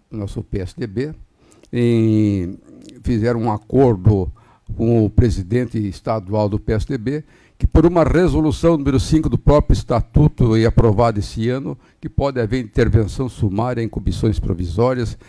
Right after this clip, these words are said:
intervenção sumária em diretórios, como já houveram, e resolveram, resolveram dissolver a nossa comissão provisória. E, e essa resolução,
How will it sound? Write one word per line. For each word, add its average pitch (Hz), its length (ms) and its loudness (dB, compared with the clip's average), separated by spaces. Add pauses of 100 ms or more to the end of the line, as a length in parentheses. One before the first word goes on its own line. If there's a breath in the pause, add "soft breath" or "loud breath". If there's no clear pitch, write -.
(320 loud breath)
intervenção 113 640 2
sumária 113 640 2
em 110 140 0
diretórios, 117 880 -8 (360)
como 113 280 -6
já 107 100 2
houveram, 107 580 2 (600 loud breath)
e 143 40 -4
resolveram, 160 680 2
resolveram 147 1120 0
dissolver 147 580 4 (320 soft breath)
a 120 100 -10
nossa 120 320 -6
comissão 120 420 -10
provisória. 110 540 -12 (1120 soft breath)
E, 104 800 -2 (2000 soft breath)
e 151 120 0
essa 156 200 -4
resolução, 151 640 -2